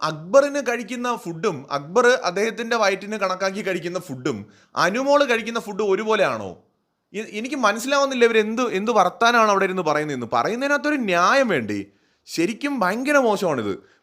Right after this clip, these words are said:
ഫുഡിൻ്റെ കാര്യത്തിൽ ഇമാതിരി എച്ച് കണക്ക് പറയാന്ന് പറയുന്നത് വളരെ മോശം. ഒരു അമ്മായി വൈബാണ്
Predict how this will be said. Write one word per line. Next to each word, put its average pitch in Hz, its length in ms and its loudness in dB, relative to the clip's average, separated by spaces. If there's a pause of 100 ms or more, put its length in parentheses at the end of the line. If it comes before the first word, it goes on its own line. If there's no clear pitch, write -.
ഫുഡിൻ്റെ 233 420 0
കാര്യത്തിൽ 240 380 2
ഇമാതിരി 226 420 0
എച്ച് 196 260 0
കണക്ക് 226 320 -2
പറയാന്ന് 208 440 2
പറയുന്നത് 208 300 -2 (120)
വളരെ 160 380 4
മോശം. 185 320 0 (240)
ഒരു 180 140 0
അമ്മായി 233 420 2
വൈബാണ് 220 440 4